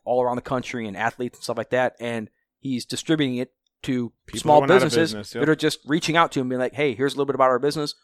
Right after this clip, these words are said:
Speaker 1: Here's how we've been impacted." So he's been on his Facebook page. He Facebooks the, I mean, he, he puts these status updates of these FaceTime calls with these people, and some of these people are like, they're literally, they break down and cry the minute they see his face because they know what the phone call, they know that they're gonna be helped.
Speaker 2: Yeah.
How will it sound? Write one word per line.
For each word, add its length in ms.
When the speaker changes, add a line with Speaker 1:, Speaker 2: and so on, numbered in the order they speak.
Speaker 1:
Here's 180
how 100
we've 100
been 100
impacted." 460
So 120
he's 160
been 300
on 140
his 120
Facebook 360
page. 260
He 80
Facebooks 600
the, 260
I 80
mean, 140
he, 140
he 240
puts 200
these 120
status 300
updates 300
of 80
these 160
FaceTime 480
calls 260
with 80
these 140
people, 420
and 80
some 140
of 40
these 140
people 280
are 140
like, 320
they're 260
literally, 340
they 120
break 260
down 200
and 80
cry 400
the 100
minute 160
they 80
see 140
his 80
face 200
because 240
they 80
know 140
what 100
the 60
phone 200
call, 120
they 100
know 180
that 160
they're 160
gonna 200
be 100
helped. 420
Speaker 2:
Yeah. 200